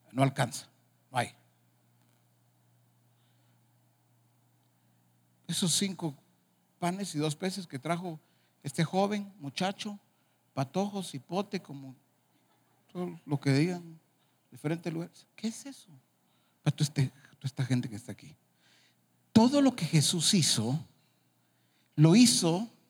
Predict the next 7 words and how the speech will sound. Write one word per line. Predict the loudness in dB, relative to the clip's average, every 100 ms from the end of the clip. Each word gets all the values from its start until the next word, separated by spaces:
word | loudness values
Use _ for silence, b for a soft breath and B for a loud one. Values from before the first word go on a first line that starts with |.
| _ _ _
en | 6 8 6
la | 4
realidad | 2 2 2 2 2 0 -2
natural | -4 -6 -4 -2 0 2 0 -2 -12 _ _ _ -2
del | -2
Padre. | -2 -8 -12 -14 -20 _ _ _ _ _ _ _ _ _ _ _ _ _ _ _ _ _ _ _ _ _ _ _ _ _ _ _ _ _ _ _ _ _ _ _ _ _ _ _ _ _ _ _ _ _ _ _ _
Entonces, | 2 6 6 6 6 6 4 0